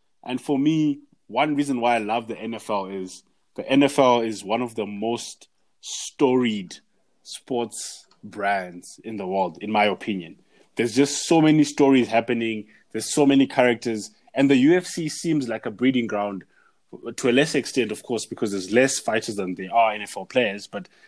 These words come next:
I mean, there's always a new story popping up. There's always a new guy that seems to come in and capture the whole world.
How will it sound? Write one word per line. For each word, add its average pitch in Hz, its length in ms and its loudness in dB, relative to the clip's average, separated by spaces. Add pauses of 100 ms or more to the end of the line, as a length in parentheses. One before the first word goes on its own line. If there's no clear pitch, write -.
I 110 80 -8
mean, 120 260 2 (200)
there's 131 140 0
always 160 340 4
a 127 100 4
new 131 240 6
story 135 380 2
popping 127 340 0
up. 113 120 0
There's 110 140 -6
always 131 260 4
a 123 40 2
new 123 300 4
guy 117 280 4
that 110 240 -6 (200)
seems 139 340 0
to - 80 -10
come 123 260 -4
in 120 120 -4
and 113 120 -8
capture 120 320 -8
the 104 120 -8
whole 113 240 -6
world. 107 320 -2